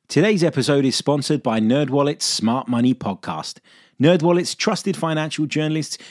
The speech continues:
use fact-based reporting for some much-needed clarity in the finance world, helping you make smarter decisions with your money. The nerds have helped me get smarter about things like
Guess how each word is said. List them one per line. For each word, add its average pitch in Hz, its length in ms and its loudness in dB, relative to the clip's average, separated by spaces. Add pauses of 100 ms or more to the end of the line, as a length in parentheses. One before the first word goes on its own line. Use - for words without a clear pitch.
(100)
use 151 200 0
fact-based 170 760 -2
reporting 131 540 -2 (200)
for - 120 -12
some 101 200 0
much-needed 127 540 -2
clarity 135 520 -6 (240)
in 104 140 0
the 101 80 0
finance 98 520 -4
world, 107 220 0
helping 131 320 -2
you 135 320 2 (300)
make 113 180 0
smarter 127 440 -2
decisions 104 520 -6
with 90 120 -8
your 87 140 -6
money. 110 360 0 (560)
The 123 80 2
nerds 160 300 2
have 151 100 0
helped 139 240 -2
me 165 260 2
get 113 180 -2
smarter 143 360 -4
about 135 260 -2
things 151 240 -2
like 156 200 -2